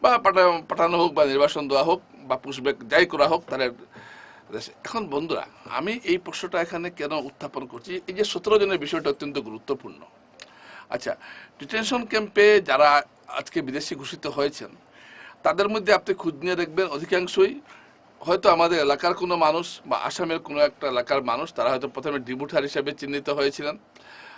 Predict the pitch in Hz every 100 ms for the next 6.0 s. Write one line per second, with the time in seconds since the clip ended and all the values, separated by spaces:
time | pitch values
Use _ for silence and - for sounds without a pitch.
0 | - - 98 - 147 - 151 147 143 127
1 | 127 139 147 143 135 131 131 127 127 131
2 | 127 131 120 131 120 - 123 135 139 135
3 | 131 143 151 127 123 123 151 - 139 131
4 | 117 131 151 139 143 180 180 294 _ _
5 | - - - - 131 - 160 165 - 190